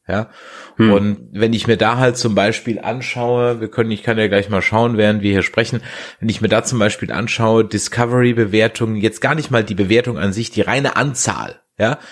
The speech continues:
Speaker 1: die
Speaker 2: Hm.
Speaker 1: reine
Speaker 2: Hm.
Speaker 1: Anzahl von Discovery versus The Mandalorian,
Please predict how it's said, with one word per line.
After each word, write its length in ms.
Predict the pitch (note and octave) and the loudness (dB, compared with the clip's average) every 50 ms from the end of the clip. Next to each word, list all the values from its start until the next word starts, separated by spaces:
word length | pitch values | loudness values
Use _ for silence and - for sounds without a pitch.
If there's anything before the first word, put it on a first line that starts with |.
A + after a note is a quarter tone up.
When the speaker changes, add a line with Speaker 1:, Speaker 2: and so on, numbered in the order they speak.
| - - - - _ - | -20 -20 -20 -20 _ -2
Speaker 1:
die 80 | G#2 A2 | 0 2
Speaker 2:
Hm. 60 | A2+ | 4
Speaker 1:
reine 200 | A2 G2+ C3 B2+ | 4 2 2 0
Speaker 2:
Hm. 60 | - F2 | -2 -2
Speaker 1:
Anzahl 360 | A2 A#2+ G2+ F#2 G#2 F#2+ F2+ | -2 0 2 2 2 0 -2
von 220 | - - G2+ F#2+ F2+ | -2 -2 -2 -2 -2
Discovery 760 | G2 - - - A2 B2 B2 C3 C3+ C3 B2+ C3 B2+ A#2+ G2+ | -4 -6 -6 -4 -4 -4 -2 0 0 2 2 4 2 2 4
versus 460 | G#2 A2 A2+ A#2+ A#2+ A2 A#2+ A#2 G#2+ - | 4 4 6 6 4 4 0 -4 -4 -4
The 80 | A2+ | -4
Mandalorian, 880 | G#2 G#2 G#2+ G#2+ G#2+ G#2 G2+ F#2 F2+ F#2+ G2 G2 F2+ D#2+ C#2 G#1+ G1+ - | -2 0 0 0 2 2 2 2 4 4 4 2 2 0 -4 -6 -10 -18